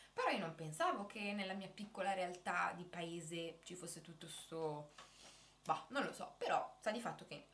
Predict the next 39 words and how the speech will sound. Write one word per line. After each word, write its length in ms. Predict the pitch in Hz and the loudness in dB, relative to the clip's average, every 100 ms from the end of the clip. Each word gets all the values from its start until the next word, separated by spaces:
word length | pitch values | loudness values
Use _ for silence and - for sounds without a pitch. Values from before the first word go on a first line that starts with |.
| - | -8
per 160 | - 202 | -2 0
l'ennesima 480 | 180 180 160 175 | 0 -2 -2 2
volta 320 | 247 143 143 156 | 4 2 0 -4
non 200 | 165 156 | -4 -4
li 100 | 151 | -4
ho 60 | |
trovati 480 | 151 - - - - | -4 -4 -4 -6 -6
e 40 | - | -4
la 100 | - | -2
cosa 160 | 180 | -2
mi 60 | 185 | -4
ha 40 | |
fatto 260 | 156 - 143 | -6 -10 -12
un 100 | 143 | -6
po' 100 | - | -6
incazzare, 720 | 151 - - - - - - | -6 -12 -14 -10 -8 -8 -12
devo 180 | - 151 | -12 -10
dire 180 | 147 147 | -8 -8
la 100 | 147 | -10
verità. 640 | 143 165 185 175 165 165 165 | -10 -4 0 2 2 0 -2
Eh, 80 | |
sono 220 | - 349 247 | 0 0 0
tornata 420 | 190 160 147 151 | -2 -2 -4 -4
da, 300 | 147 147 143 | -4 -4 -4
da 80 | 147 | -4
Lidl, 460 | 147 143 151 262 | -6 -6 -4 -2
sempre 340 | 381 165 151 - | 0 0 -2 -8
speranzosa, 920 | - 156 254 370 - - - 202 - - - - - - - - - - | -8 -4 -2 -2 -4 -6 0 2 0 -6 -20 -20 -20 -20 -20 -4 -4 2
ma 140 | 185 | 2
nulla. 560 | 175 165 160 170 165 - | 2 0 2 4 4 4
Allora 300 | 440 294 240 | 4 6 6
mi 80 | |
sono 220 | 247 214 196 | 4 -2 -2
sfogata 500 | - - 277 - 214 | -2 2 2 4 0
un 100 | 233 | 0
po' 180 | - | -2
con 140 | 156 165 | -2 -2
la 80 | 160 | -4
linea, 800 | 156 151 - 156 156 151 147 | -4 -8 -10 -6 -2 -2 -2